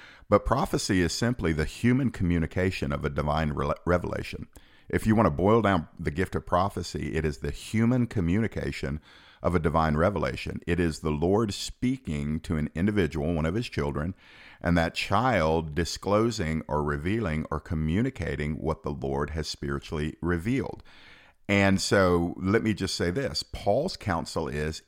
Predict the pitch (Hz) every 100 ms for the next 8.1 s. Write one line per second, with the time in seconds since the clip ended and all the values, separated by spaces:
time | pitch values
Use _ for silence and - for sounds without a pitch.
0 | - 123 - 147 131 113 110 101 98 98
1 | 90 85 92 - 78 - 110 120 92 -
2 | 78 76 - 85 82 - - 71 80 131
3 | - - - - 92 - 101 92 - 73
4 | 101 135 - 78 - - 69 69 - -
5 | _ _ _ - 85 90 101 107 95 -
6 | 78 76 85 78 73 73 - 120 - -
7 | - 104 104 - 120 101 - 73 113 117
8 | -